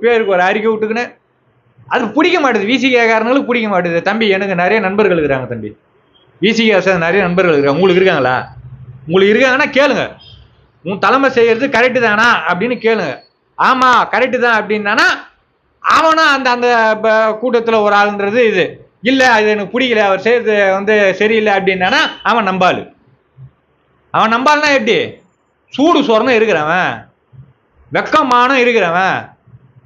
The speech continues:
அவன் வந்து கௌரவமா வாழணும்னு நினைக்கிறவன், அதனால நம்பாளுன்னு சொல்றேன். அது அங்க வந்து அப்படிதான் இருக்கிறாங்க. நீங்க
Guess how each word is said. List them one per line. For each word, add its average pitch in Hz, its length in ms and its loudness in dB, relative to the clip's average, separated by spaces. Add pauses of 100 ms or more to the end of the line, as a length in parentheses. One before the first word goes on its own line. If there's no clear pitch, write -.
(360)
அவன் 220 240 0
வந்து 233 160 -2 (100)
கௌரவமா 254 360 2 (120)
வாழணும்னு 226 380 0
நினைக்கிறவன், 160 640 -2
அதனால 190 460 0
நம்பாளுன்னு 185 440 -2
சொல்றேன். 110 280 -6 (300)
அது 220 220 0
அங்க 233 320 2
வந்து 262 180 0
அப்படிதான் 233 480 0
இருக்கிறாங்க. 196 420 -2 (540)
நீங்க 185 180 -2